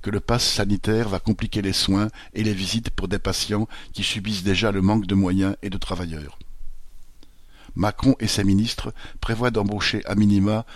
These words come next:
pour scanner des Q R codes. Les travailleurs de l'hôpital savent qu'il faut des bras supplémentaires et en nombre pour accueillir, renseigner, brancarder, répondre au téléphone,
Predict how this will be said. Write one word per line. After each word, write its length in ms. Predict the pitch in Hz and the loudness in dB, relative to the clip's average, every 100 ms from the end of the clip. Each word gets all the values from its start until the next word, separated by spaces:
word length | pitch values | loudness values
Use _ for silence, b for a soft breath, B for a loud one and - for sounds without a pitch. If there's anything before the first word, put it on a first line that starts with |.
| B - | B -10
pour 140 | - | -4
scanner 340 | - 110 120 | 0 4 4
des 140 | 107 98 | 4 0
Q 200 | - 98 | -2 -4
R 120 | - | -4
codes. 340 | 90 78 76 73 - - B B B - | -8 -8 -8 -12 -18 -20 B B B -10
Les 80 | |
travailleurs 400 | - 113 107 117 | -4 -2 0 0
de 60 | 110 | 0
l'hôpital 600 | 101 - - 101 117 117 B B | -2 -4 -2 0 0 -2 B B
savent 300 | - 110 104 | -4 -2 -2
qu'il 140 | - 101 | -4 -6
faut 180 | - | -4
des 120 | 101 90 | -2 0
bras 160 | 90 | 0
supplémentaires 800 | 110 - 98 95 92 90 95 107 - B B | 0 0 2 2 2 0 -2 -4 -8 B B
et 100 | 104 | 0
en 100 | 101 | 4
nombre 380 | 98 101 107 107 B | 4 4 2 -2 B
pour 220 | - 87 - | -12 -10 -6
accueillir, 640 | 113 - 101 98 107 117 - | -4 -2 -4 -2 -4 -6 -8
renseigner, 680 | - 107 - 92 95 101 104 B - | -2 0 0 2 2 2 -2 B -4
brancarder, 640 | 104 98 107 87 101 104 B B | -4 -2 -4 -2 -2 -4 B B
répondre 380 | - 110 120 110 | -4 0 2 2
au 60 | |
téléphone, 580 | 98 92 90 - 98 107 | 0 -2 -2 -2 -2 -2